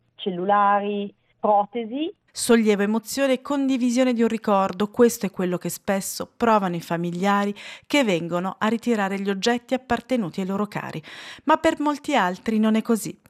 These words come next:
Speaker 1: Queste persone ci hanno più volte espresso questo rifiuto, motivandolo come il ritirare questi beni per loro sarebbe stato un riaprire una ferita.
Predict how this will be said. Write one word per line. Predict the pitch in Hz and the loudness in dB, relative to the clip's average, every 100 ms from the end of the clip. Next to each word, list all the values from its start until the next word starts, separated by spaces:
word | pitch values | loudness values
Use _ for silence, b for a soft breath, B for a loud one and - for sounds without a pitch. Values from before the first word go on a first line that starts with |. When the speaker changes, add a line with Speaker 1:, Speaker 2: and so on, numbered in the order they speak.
| B B | B B
Speaker 1:
Queste | - 226 247 | 0 2 2
persone | 240 240 - 269 294 269 220 190 185 180 | 2 0 2 2 4 4 4 4 2 2
ci | - | 0
hanno | 214 202 - - | 0 0 -4 -6
più | 240 233 | -2 4
volte | 233 247 262 262 285 208 | 6 6 4 0 -2 -2
espresso | - 196 196 202 - 226 208 196 180 175 175 | -2 2 2 0 -6 -2 2 4 4 4 2
questo | - 220 - 208 | 2 2 2 -2
rifiuto, | 233 - 247 247 254 277 285 233 196 | -2 -4 -2 -2 0 4 6 6 2
motivandolo | 202 214 254 226 196 185 196 208 208 202 | -2 -6 -2 4 4 4 0 -2 0 0
come | - 185 196 190 - - | -2 -2 -2 -4 -6 -6
il | 185 180 | 0 0
ritirare | 185 - 202 190 175 | 0 2 4 4 2
questi | 190 - 220 | -4 -6 -6
beni | 175 170 185 180 165 | -2 0 -2 -4 -4
per | 175 | -6
loro | 170 165 175 | -2 0 0
sarebbe | - 165 156 175 | -2 -2 -2 -4
stato | - 156 160 175 156 | 2 0 0 -6 -4
un | 156 151 147 151 151 151 | -4 -6 -8 -8 -6 -6
riaprire | 160 165 160 170 175 | 0 0 0 0 2
una | 175 160 | 2 0
ferita. | - 160 156 147 156 147 | -4 -4 -4 -4 -4 -6